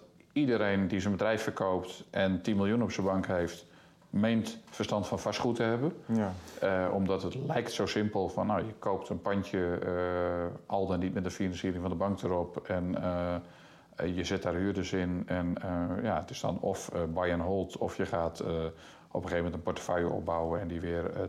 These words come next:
Speaker 1: trachten te verkopen.
Speaker 2: Mhm.
Speaker 1: Ehm, maar ik denk dat vastgoed, eh, investeren ook een vak is. En dat ik dat
Speaker 2: Mhm.
Speaker 1: vak, eh, misschien zou kunnen beheersen als ik me daarin vreet. Maar
Speaker 2: Ja.
Speaker 1: dat, ehm, eh,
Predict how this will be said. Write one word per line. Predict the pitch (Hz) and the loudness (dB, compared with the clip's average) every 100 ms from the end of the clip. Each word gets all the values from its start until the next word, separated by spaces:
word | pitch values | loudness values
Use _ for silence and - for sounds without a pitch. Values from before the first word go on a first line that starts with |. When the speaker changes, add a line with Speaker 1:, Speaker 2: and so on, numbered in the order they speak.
| - | -6
Speaker 1:
trachten | - - - | -8 -8 -8
te | - | -12
verkopen. | - - 113 131 139 139 - | -8 -2 0 0 -2 -4 -2
Speaker 2:
Mhm. | 120 107 107 - - | 0 0 -2 -8 -4
Speaker 1:
Ehm, | - 101 98 90 - - - | 2 4 2 0 -6 -16 -10
maar | - 113 | 0 2
ik | 131 | 4
denk | 117 107 | 4 4
dat | 107 | 0
vastgoed, | - 120 - 104 95 - | 0 -2 2 2 0 -2
eh, | - 92 90 90 | 0 2 4 2
investeren | 95 92 101 92 90 - | 2 0 2 2 2 2
ook | 101 107 | 2 2
een | |
vak | 107 117 117 | 0 0 2
is. | 123 117 | 2 2
En | 101 | 2
dat | 92 92 | 2 2
ik | 92 - | 0 0
dat | 90 | -2
Speaker 2:
Mhm. | 120 | 2
Speaker 1:
vak, | 101 104 - - | 0 0 -4 -2
eh, | 90 87 87 87 87 80 - - - - - - | 2 4 4 4 2 0 -6 -20 -20 -20 -14 -2
misschien | 107 - 131 113 | 0 2 2 4
zou | 107 101 | 2 0
kunnen | - 104 92 | 2 2 2
beheersen | 92 107 107 - | 2 4 2 0
als | 95 | -2
ik | 98 | 0
me | 98 | 2
daarin | 90 98 95 | 2 4 2
vreet. | 92 92 87 - - | 2 2 2 -2 -12
Maar | - 101 120 | -2 2 2
Speaker 2:
Ja. | 104 | 2
Speaker 1:
dat, | 98 92 - | 2 0 -2
ehm, | - 90 87 87 85 82 85 - - - - - | 0 2 4 2 2 -2 -6 -20 -20 -20 -20 -18
eh, | - | -6